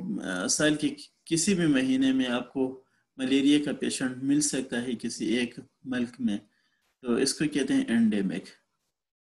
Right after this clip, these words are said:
और एपिडेमिक ये होता है कि, अ, एपिडेमिक इसके,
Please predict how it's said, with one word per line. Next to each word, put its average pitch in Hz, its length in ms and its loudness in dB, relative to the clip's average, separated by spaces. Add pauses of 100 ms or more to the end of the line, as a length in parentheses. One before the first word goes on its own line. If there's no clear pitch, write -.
(100)
और 135 240 2
एपिडेमिक 175 680 2
ये 160 100 4
होता 156 300 0
है 156 260 0
कि, 156 220 0
अ, 143 640 -4
एपिडेमिक 165 960 0 (420)
इसके, 175 520 0